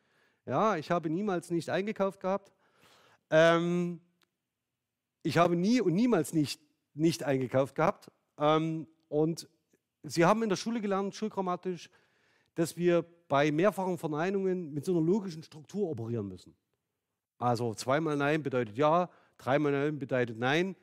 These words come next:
viermal Neu-, Nein bedeutet Ja. Ja? Das Problem ist, dass in allen Regiolekten in Deutschland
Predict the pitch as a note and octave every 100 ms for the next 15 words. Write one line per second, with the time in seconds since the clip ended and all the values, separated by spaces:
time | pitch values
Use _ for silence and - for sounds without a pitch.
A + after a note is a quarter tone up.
0 | _ D#3+ E3+ D#3 C#3 C#3+ D3 C3 C#3+ D#3
1 | C3+ C3 A#2+ A2 F2 - _ - D3 G3+
2 | - _ _ _ _ _ _ _ _ _
3 | _ _ _ _ _ _ _ _ E3 -
4 | E3+ E3 C4+ A#3+ G#3 G#3 - - F#3+ F#3
5 | - G#3 G#3+ - G#3+ B3+ A#3 G#3+ - A3+
6 | G#3+ A3 - F3 B2+ A2+ - G3 G#3 F3
7 | F#3 - A#2 F#2